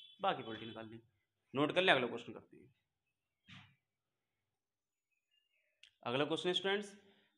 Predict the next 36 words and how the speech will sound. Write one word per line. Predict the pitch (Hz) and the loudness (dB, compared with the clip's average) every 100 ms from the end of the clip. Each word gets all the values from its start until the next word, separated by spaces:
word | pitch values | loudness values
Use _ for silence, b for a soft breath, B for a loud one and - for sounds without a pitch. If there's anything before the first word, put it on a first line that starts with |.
| - | 6
कह | 160 | 8
रहा | 202 | 10
है, | |
"A | 170 175 | 6 12
card | 196 208 214 | 12 12 10
is | |
drawn | 190 202 | 6 6
at | 202 208 | 6 6
random | 202 165 165 - | 6 2 0 2
from | 165 170 | 2 4
a | 147 | 8
bell | 151 170 | 10 10
shuffled | 170 156 156 165 | 4 0 2 2
of | 165 160 | 0 -6
fifty-two | 147 - 175 170 - 165 165 147 | -8 -6 -4 -4 -2 0 0 0
cards।" | 113 - - - _ _ _ _ _ _ _ _ _ 127 | -4 -6 -12 -20 _ _ _ _ _ _ _ _ _ -2
एक | 127 - | -2 8
कार्ड | 147 160 165 156 - - | 12 12 10 0 -16 4
रैंडमली | 127 135 147 147 151 | 6 6 4 2 -4
सिलेक्ट | 139 147 151 | 0 0 2
करा | 160 160 | 2 2
गया | 170 170 - _ _ | -2 -8 -14 _ _
फिफ्टी | 131 120 127 | -8 -6 -6
टू | 131 | -6
कार्ड | 135 135 | -4 -6
से। | - 143 - _ _ _ _ | -6 -16 -18 _ _ _ _
कह | 151 151 | 8 8
रहे | 196 | 6
हैं, | 226 - - _ _ _ 170 | 0 -8 -20 _ _ _ 6
"Probability | 170 190 214 214 240 | 10 10 8 8 8
of | 160 | 10
getting", | 147 - 120 110 - | 8 8 2 -8 -10
तो | 196 - - - - | -10 -10 -16 -20 10
फाइंड | 175 214 254 | 12 12 12
करना | 247 214 | 6 6
है | 220 | 8